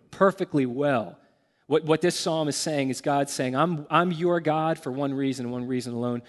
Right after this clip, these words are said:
because I'm a God of grace." And it is often, ironically, only when life becomes unbearably dark that God's grace finally begins to shine,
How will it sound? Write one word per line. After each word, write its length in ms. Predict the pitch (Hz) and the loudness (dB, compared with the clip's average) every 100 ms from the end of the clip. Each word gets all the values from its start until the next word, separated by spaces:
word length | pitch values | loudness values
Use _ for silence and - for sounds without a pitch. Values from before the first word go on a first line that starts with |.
| - - | -12 -8
because 200 | 123 117 | -6 -4
I'm 140 | 120 | -4
a 40 | |
God 220 | 113 113 113 | -2 -2 -4
of 120 | 107 | -10
grace." 500 | 117 110 98 - - _ _ _ - | -12 -12 -12 -16 -18 _ _ _ -2
And 120 | 131 | 0
it 80 | 131 | 0
is 140 | 123 | 0
often, 480 | 143 147 156 - 143 | 0 0 0 -2 -2
ironically, 800 | 131 127 131 135 131 - 127 - | 0 -2 0 -2 -2 -2 -4 -2
only 720 | 165 165 175 147 110 110 127 _ _ _ _ - | -2 0 0 0 -2 -6 -10 _ _ _ _ -2
when 240 | 139 131 | 2 4
life 280 | 143 147 - | 4 2 -2
becomes 720 | 135 - 139 131 120 - - _ _ _ _ _ _ _ _ _ _ _ _ _ _ - | -4 -2 -2 0 -2 -6 -14 _ _ _ _ _ _ _ _ _ _ _ _ _ _ 0
unbearably 680 | 165 156 165 175 170 156 | 0 4 6 6 4 2
dark 540 | 127 117 147 127 107 - - _ _ _ - | 0 2 4 4 0 -12 -20 _ _ _ -6
that 160 | 135 | -2
God's 300 | 139 131 127 | 0 0 -2
grace 380 | 113 131 127 - | -4 -2 0 -2
finally 540 | - - 139 135 127 | -10 -4 0 0 0
begins 380 | 127 123 123 113 | -2 -2 -2 -4
to 100 | - | -8
shine, 480 | - 123 110 87 | -6 -6 -8 -12